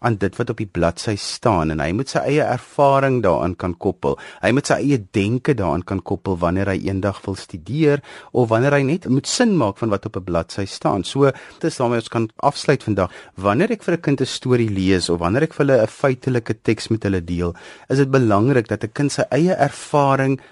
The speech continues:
belewing, dit wat hy alreeds weet, moet kan koppel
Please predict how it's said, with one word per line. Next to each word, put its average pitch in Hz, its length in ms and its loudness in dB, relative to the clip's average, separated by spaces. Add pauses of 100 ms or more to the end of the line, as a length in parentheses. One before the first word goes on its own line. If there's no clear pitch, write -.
(140)
belewing, 117 760 0
dit 95 180 -4
wat - 140 -4
hy 151 60 0
alreeds 120 640 -4 (120)
weet, 135 360 0 (320)
moet 101 500 -2
kan 143 340 0 (280)
koppel - 560 -2